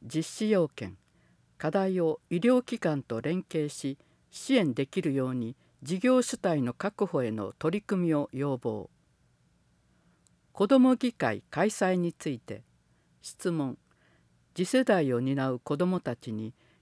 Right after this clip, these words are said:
行政や議会の理解を深め、政治や地方自治に関心や興味を持ってもらい、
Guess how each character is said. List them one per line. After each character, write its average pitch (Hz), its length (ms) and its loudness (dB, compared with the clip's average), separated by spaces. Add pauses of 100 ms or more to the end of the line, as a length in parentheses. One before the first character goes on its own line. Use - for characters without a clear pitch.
(100)
行 202 160 6
政 220 360 2
や 170 160 4
議 214 180 -4
会 214 220 0
の 123 140 0
理 170 160 -2
解 139 320 -2
を 104 40 -4
深 - 280 -8
め、 117 200 -6 (420)
政 190 360 0
治 156 140 -6
や 147 220 0 (320)
地 202 140 -2
方 240 200 8
自 226 220 4
治 - 140 -2
に - 280 -2
関 220 240 2
心 196 300 -2
や 175 120 0
興 240 280 4
味 135 140 0
を 110 60 -2
持 143 140 0
っ 151 40 -4
て - 180 -10
も 117 140 -2
ら 113 140 -2
い、 113 80 -10